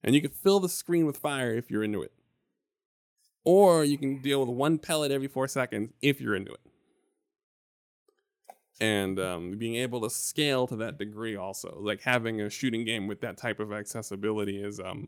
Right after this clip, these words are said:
of value, 'cause, you know, well, sometimes you're not, you don't always have it for, um, whatever difficulty shooting games will, the, the top-down shoot 'em ups will hand you, flood the screen with dots and dots and shapes, and you just,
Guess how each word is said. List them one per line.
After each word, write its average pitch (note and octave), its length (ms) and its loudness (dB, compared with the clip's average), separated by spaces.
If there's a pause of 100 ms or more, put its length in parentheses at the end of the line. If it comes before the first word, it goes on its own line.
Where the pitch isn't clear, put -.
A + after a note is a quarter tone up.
of G2 160 -2
value, G2+ 580 -2
'cause, G2+ 200 -8
you F#2+ 40 -8
know, F2 160 -8 (640)
well, B2 320 8
sometimes B2+ 300 0
you're G#2 80 0
not, G#2 220 0
you G2+ 60 -6
don't G#2+ 140 -2
always G2 220 -4
have G2+ 220 -2
it E2 120 -8
for, F2+ 300 -6 (540)
um, F#2 380 0 (100)
whatever G#2+ 340 2
difficulty F#2+ 600 -10
shooting G2 300 -4
games F2 240 -4
will, E2 320 -6
the, F2+ 180 -6
the E2 200 -8
top-down F2+ 560 -6
shoot - 140 -6
'em F#2 100 -6
ups E2+ 200 -10
will F2+ 360 -6 (640)
hand G2 360 2
you, F2 380 -10
flood F#2+ 320 -2
the F2+ 80 -12
screen F2 380 -8
with F#2 100 -14 (220)
dots E2+ 500 -6 (420)
and F2+ 360 -4
dots D#2 260 -8
and - 100 -10
shapes, - 400 -8
and - 160 -16
you E2 100 -14
just, - 180 -14